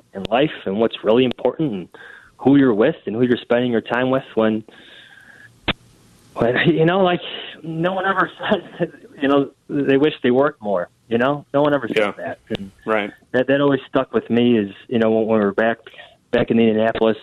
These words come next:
Speaker 1: when I was a young guy in the beat. And, you know, he was taking me around, you know, we were going to dinners and stuff like that. Then I would go do my own thing. But he was right. You know, a couple of years I was back, and shorter dinners turned into longer ones, you know.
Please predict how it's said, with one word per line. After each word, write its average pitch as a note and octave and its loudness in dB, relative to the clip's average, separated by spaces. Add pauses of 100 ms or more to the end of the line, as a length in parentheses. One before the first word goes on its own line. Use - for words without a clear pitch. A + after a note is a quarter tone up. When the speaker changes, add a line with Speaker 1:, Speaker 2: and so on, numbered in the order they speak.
Speaker 1:
when G#2+ -2
I G2+ 0
was G2 0
a F#2+ -4
young G#2 0
guy G#2+ 2
in G#2+ 0
the G2+ -4
beat. G2+ -2
And, F#2+ -4 (460)
you G#2 -2
know, - 2
he D3 4
was D3 2 (100)
taking D#3 0
me D3 2
around, D#3 0 (140)
you B2 -6
know, D3 0
we C3+ -2
were B2+ -2
going C#3 -4
to C#3+ -2
dinners D3 -2
and A#2 -16
stuff A#2 -2
like A2+ -4
that. C3 0
Then B2 -4
I C3 0
would B2+ -8 (100)
go C3+ 2
do C3 -4
my A#2+ 0
own D#3 0 (120)
thing. - -20 (100)
But A2 -2 (440)
he D3+ 2
was F3 2
right. F3+ 0 (580)
You B2 -4
know, D#3+ 0
a - -6
couple - -4
of C3+ 0
years D#3 2
I D#3 2
was D#3 0
back, D#3+ -4
and G2+ -14 (880)
shorter E3+ 2
dinners E3 0 (100)
turned E3+ -4
into D3 -10
longer D#3+ -2
ones, F3 -4 (180)
you C#3 -8
know. E3 -2